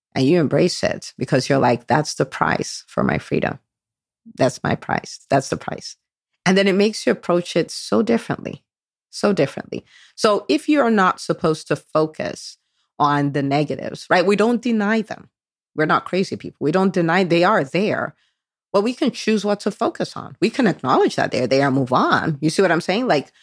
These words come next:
"Well, what do I choose to focus on? I choose to focus on the impact my business is making.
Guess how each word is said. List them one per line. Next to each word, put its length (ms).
"Well, 100
what 100
do 40
I 100
choose 360
to 100
focus 460
on? 320
I 80
choose 340
to 180
focus 540
on 380
the 220
impact 520
my 100
business 400
is 160
making. 520